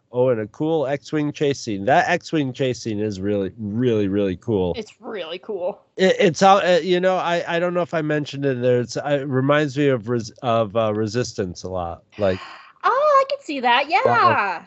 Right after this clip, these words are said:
Speaker 1: a lot of the, the stuff in the, the, the in-atmosphere chases in Resistance. All right, and we've got one from, uh, Diego Lemus.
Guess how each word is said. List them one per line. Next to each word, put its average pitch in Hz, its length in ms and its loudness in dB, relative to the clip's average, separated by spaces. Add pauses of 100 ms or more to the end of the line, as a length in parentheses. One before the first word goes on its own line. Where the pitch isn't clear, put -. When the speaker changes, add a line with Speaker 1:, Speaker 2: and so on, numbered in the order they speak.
(100)
Speaker 1:
a 120 40 -4
lot 120 140 2
of 110 180 -2
the, 110 340 0
the 110 320 0
stuff - 500 -2
in 104 340 0 (180)
the, 107 320 2 (120)
the, 101 300 6 (1040)
the 113 200 4 (100)
in-atmosphere 120 1120 2
chases 110 520 0
in 107 180 2
Resistance. 101 760 -2 (400)
All 143 140 6
right, 170 220 6
and 131 120 -6
we've 127 200 -8
got 135 200 -2
one 139 200 -4
from, 123 340 -4
uh, 104 300 -2
Diego 113 460 -2
Lemus. 156 580 -2